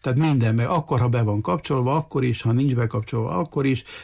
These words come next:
Tehát képzeljék el, hogy az autójuk nem indul, nem csak a tévéjük, nem csak a, minden, de minden meghal. Tehát visszaved bennünket egy, ö,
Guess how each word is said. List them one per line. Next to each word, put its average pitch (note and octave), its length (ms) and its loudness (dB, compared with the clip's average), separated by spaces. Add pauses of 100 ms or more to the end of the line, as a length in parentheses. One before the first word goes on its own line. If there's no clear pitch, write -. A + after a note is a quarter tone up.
Tehát C3 200 -4
képzeljék D3+ 480 0
el, E3+ 160 -2
hogy C3 160 0
az B2 100 0
autójuk A#2+ 500 -2
nem E3+ 200 2
indul, C3 500 2 (300)
nem D3 160 -2
csak E3 180 -2
a D#3 140 -2
tévéjük, A#2+ 480 0
nem D3+ 160 0
csak C3 220 -4
a, C3+ 260 -4
minden, C#3+ 500 2
de A2 120 -2
minden C3 420 0
meghal. A#2+ 520 -2
Tehát B2 220 -4
visszaved C#3 760 0
bennünket B2 800 0
egy, B2 360 -6
ö, A#2 200 0